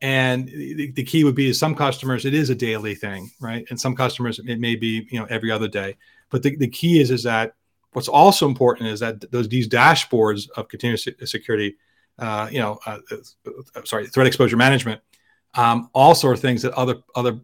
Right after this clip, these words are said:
groups look at as well, right? So the key is it may be that, you know, the metrics for the soc team, they're only looking once a week,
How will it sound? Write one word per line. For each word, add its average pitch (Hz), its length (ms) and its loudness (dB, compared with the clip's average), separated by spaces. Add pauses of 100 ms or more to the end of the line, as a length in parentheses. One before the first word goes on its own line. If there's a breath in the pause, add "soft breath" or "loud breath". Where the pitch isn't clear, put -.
(140)
groups 117 300 0
look 113 120 -2
at 107 120 0
as 98 180 -8
well, 95 340 -4
right? 110 240 -4
So - 140 -8
the 113 100 -6
key 135 260 -4
is 113 100 -2
it 120 60 -4
may 131 160 -2
be 123 160 -4
that, 110 320 -4 (340)
you 127 100 -4
know, 107 280 -2
the 107 120 -6
metrics 120 460 2
for 113 420 -2
the 107 60 -6
soc 117 320 2
team, 110 180 -6
they're 107 120 -6
only 107 120 -4
looking 104 240 -6
once 101 180 -8
a 101 60 -8
week, 117 400 -2